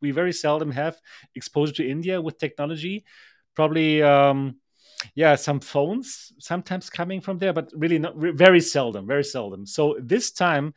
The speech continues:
we heard from a company that makes the Ajna lens, and it's a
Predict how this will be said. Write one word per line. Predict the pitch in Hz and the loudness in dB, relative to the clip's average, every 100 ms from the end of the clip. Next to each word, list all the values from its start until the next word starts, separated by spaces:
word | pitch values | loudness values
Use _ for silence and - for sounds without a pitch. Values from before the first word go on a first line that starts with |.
| _ - - _ _ | _ -20 -20 _ _
we | 151 | 0
heard | 147 190 | 4 2
from | 190 - 165 156 | 2 0 0 -2
a | |
company | 151 165 170 180 170 185 202 - _ _ - _ 131 | -4 -6 -6 -8 -8 -8 -10 -16 _ _ -20 _ -4
that | 156 156 - | -2 -2 -4
makes | 147 170 175 - | -4 -4 -6 -8
the | 147 143 - _ _ | -6 -6 -8 _ _
Ajna | 175 202 - 151 151 151 151 - | -4 -4 -6 -6 -4 -4 -6 -6
lens, | 117 127 95 85 - - _ _ _ _ _ _ - | -2 -2 -4 -10 -12 -12 _ _ _ _ _ _ -2
and | 143 143 143 | 0 0 -2
it's | 175 175 | -6 -2
a | 175 170 | 0 2